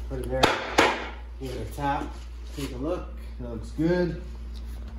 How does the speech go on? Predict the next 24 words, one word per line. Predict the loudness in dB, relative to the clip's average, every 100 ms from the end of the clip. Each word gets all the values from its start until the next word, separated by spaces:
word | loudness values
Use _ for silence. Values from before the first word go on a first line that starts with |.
| -6 -6 -8 -8 -6 -6 -8 -8 -8 -6 -6 -6 -6 -6 -6 -6 -6 -6 -8 -8 -8 -6 -8 -8 -6 -4
Lay | -2
all | 0 0
the | 0
fur | 0 2
down. | 4 4 4 4 0 -4 -6 -8 -8 -6 -6 -6 -8 -8 -6 4
And | 8
then | 10 10 8 4 0
I |
put | -2 2
her | 6 8
on |
the | 8
board | 8 8 8
here. | 8 6 6 2 -6 -10 -12 -10 -8 -8 -8 -10 -12 -12 -12 -10 -10 -10 -10 -8 -8 -6 -2
And | 4 8
Lynx, | 8 6 2 -2 -4 -4 -6 -6 -6 -2
their | 6 10
legs | 10 10
go | 10 10
on | 12
the, | 10 8
to | 6 6
the | 6
sides. | 6 8 8 8 6 0